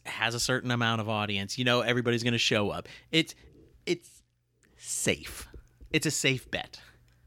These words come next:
for a studio. I would love to see a studio adapt something like,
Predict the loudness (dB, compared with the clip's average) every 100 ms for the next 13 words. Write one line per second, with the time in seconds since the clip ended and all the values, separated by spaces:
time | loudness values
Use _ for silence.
0 | _ _ -4 -2 2 4 4 0 -8 -20
1 | -20 -20 -20 -20 -18 -16 -16 -18 -20 _
2 | _ _ -2 0 0 0 2 2 2 0
3 | 4 6 6 4 0 -14 -8 -4 0 0
4 | 2 0 -2 -6 -2 0 0 -4 -6 -4
5 | -4 -2 0 -2 -6 -16 -18